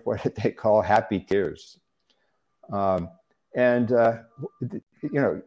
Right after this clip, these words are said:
U S F is a Jesuit university, and, uh, uh, so I was around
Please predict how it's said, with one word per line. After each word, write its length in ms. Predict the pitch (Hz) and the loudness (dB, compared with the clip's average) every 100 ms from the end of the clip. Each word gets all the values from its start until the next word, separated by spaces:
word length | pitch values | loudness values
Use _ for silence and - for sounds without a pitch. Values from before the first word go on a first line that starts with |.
| - | -4
U 220 | 131 202 | 4 4
S 140 | 156 | 4
F 140 | 165 160 | 0 2
is 160 | 120 | 0
a 80 | 110 | 0
Jesuit 500 | 90 107 110 131 - | 0 0 2 -2 -4
university, 920 | 92 92 95 98 - 90 87 90 92 - | -8 -6 -4 -6 -6 -8 -6 -8 -12 -14
and, 340 | 90 90 87 | -10 -10 -10
uh, 600 | - 98 90 - - - | -10 -8 -8 -10 -16 -8
uh, 220 | 87 80 - 185 _ _ _ _ _ _ _ | -6 -6 -10 -16 _ _ _ _ _ _ _
so 240 | - - | -8 -4
I 100 | 127 | 2
was 160 | 143 160 | 2 2
around 280 | 135 139 | 2 2